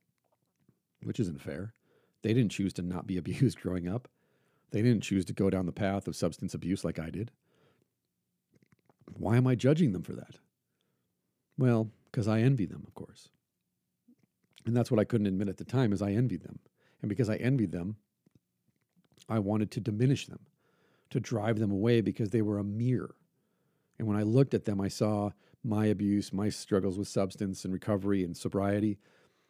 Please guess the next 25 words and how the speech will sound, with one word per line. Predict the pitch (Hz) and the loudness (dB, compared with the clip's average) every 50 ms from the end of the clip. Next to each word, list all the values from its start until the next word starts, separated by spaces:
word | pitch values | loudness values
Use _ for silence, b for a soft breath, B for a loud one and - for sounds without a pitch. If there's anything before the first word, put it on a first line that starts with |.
| b b b b b b b b b - - | b b b b b b b b b -8 -2
and | 110 113 | 0 2
I | 113 | 4
resented | 110 113 113 104 90 - 143 135 - 113 92 | 4 4 4 2 2 2 2 4 4 2 2
their | 101 101 101 | 2 2 2
existence. | 95 87 92 107 104 - - 101 - - - - - - _ _ _ _ _ _ _ _ _ _ _ _ _ _ _ _ _ _ _ _ _ _ _ _ _ _ _ _ - | 0 0 0 0 0 0 -2 -8 -8 -8 -12 -16 -18 -20 _ _ _ _ _ _ _ _ _ _ _ _ _ _ _ _ _ _ _ _ _ _ _ _ _ _ _ _ 2
But | 135 123 | 4 4
I | 127 | 6
didn't | 139 147 156 - | 6 4 2 2
really | 110 113 104 98 | 0 0 0 2
resent | 92 95 87 92 87 85 - | 0 0 -2 -2 -4 -2 0
them. | 135 131 117 98 90 92 98 101 _ _ _ _ _ _ _ _ _ - | 2 2 2 2 0 -4 -8 -12 _ _ _ _ _ _ _ _ _ -10
I | 107 | -6
resented | 107 101 120 120 104 | -4 -2 -2 -2 -2
myself. | 90 87 - - - 131 104 - - - - _ _ _ _ _ _ _ _ _ _ _ _ _ - | -2 -4 -6 -6 -2 -2 -2 -2 -4 -10 -20 _ _ _ _ _ _ _ _ _ _ _ _ _ -10
And | 113 95 | -6 -2
that's | 101 104 101 - - - - | -2 -2 -2 -4 -6 -6 -4
what | 101 92 - | -4 -4 -4
that | - 104 101 98 - | -4 -4 -4 -4 -4
mirror | 101 98 101 104 104 95 90 90 85 87 - _ _ _ _ _ _ _ _ _ _ | -4 -2 0 2 2 2 0 0 -2 -4 -8 _ _ _ _ _ _ _ _ _ _
that | - 107 | -4 -4
was | 107 104 - | -4 -4 -2
held | 104 92 92 98 | -2 0 2 4
up | 107 110 - | 2 2 2
to | - - | -2 -8
me, | 107 92 85 85 90 - | -6 -4 -4 -4 -6 -10